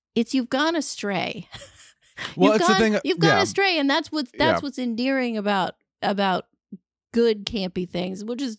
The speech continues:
Speaker 1: most Joan Crawford movies really is, like, there's a sincerity behind it that's just, like, breathtaking. Like, you're go-,
Speaker 2: Yeah.
Speaker 1: you're doing this so hard and it's working so little. <laughs>
Speaker 2: Well, it's a thing of being in on the joke. It's like there's a million things. There's, like, R. Kelly and,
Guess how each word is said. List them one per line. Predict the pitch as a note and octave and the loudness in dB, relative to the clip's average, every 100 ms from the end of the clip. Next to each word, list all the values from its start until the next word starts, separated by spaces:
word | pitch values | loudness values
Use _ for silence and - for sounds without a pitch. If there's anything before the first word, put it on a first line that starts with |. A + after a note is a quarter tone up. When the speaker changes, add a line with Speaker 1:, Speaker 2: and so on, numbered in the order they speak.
| - | -12
Speaker 1:
most | A3+ G3 G3 A3 G#3 | -10 -4 -2 0 -2
Joan | G3+ F3+ F3 | -4 -4 -4
Crawford | G3+ A#3 F#3+ | -4 -4 -4
movies | F3+ F3+ F3+ G3 | -6 -6 -6 -4
really | G#3 F#3+ | -2 -2
is, | F#3 - - - - | -6 -12 -20 -18 -6
like, | A3+ G#3+ | -4 -2
there's | A3 | -4
a | A3 | -4
sincerity | - G3 F3+ A3+ B3 C#4 A3+ | -8 -10 -8 -4 -2 -2 -6
behind | G#3 G#3+ F#3+ F#3+ | -10 -10 -10 -10
it | F#3 | -12
that's | G#3 F#3+ | -16 -14
just, | - G#3+ - | -10 -10 -8
like, | F3+ - _ | -10 -10 _
breathtaking. | - F#3+ C#4+ - - - A#3 F3+ G#3+ G#3 C4 - - | -16 -8 -6 -6 -8 -2 -2 0 -2 -2 -6 -10 -10
Like, | - B3 D4 | -2 0 0
you're | C4+ | -2
go-, | A3 D4+ D4 | 0 2 4
Speaker 2:
Yeah. | A3+ | 2
Speaker 1:
you're | B3 | 0
doing | G#3+ C4+ D4 B3+ | -2 -2 0 0
this | A3+ | -2
so | - B3+ A3+ | -2 0 0
hard | A#3 B3+ A#3+ G3 - - | 2 0 0 0 -6 -10
and | - A#3+ | -4 -2
it's | A3+ | -2
working | A3+ A3+ A#3 A3+ A3+ G#3+ | -4 0 0 -2 -6 -6
so | - - A3+ A3 | -8 -4 -2 0
little. | G#3+ G#3+ A3 G3+ - | 0 0 0 0 -4
<laughs> | - _ - - - | -10 _ -18 -6 2
Speaker 2:
Well, | F#3 | 2
it's | F3 | 2
a | A3+ | 2
thing | A#3 A3 | 2 2
of | E3 | 4
being | F3+ D#3 | 2 2
in | C3+ | 2
on | C#3 B2+ | 2 2
the | A2 | 2
joke. | B2+ A#2 | 0 0
It's | - | -2
like | B2 G#2+ | -2 -2
there's | G#2+ | 0
a | |
million | G#2 A2 A2 G#2+ G#2 | 2 2 2 2 0
things. | F#2+ G#2+ G#2 F#2 | 0 0 0 0
There's, | G2 F#2 | -2 0
like, | G2 F#2 | 0 0
R. | G2+ F#2+ | 0 0
Kelly | - G#2+ G2 G2 F#2+ | 0 0 2 0 -2
and, | F#2 F2 | -2 -4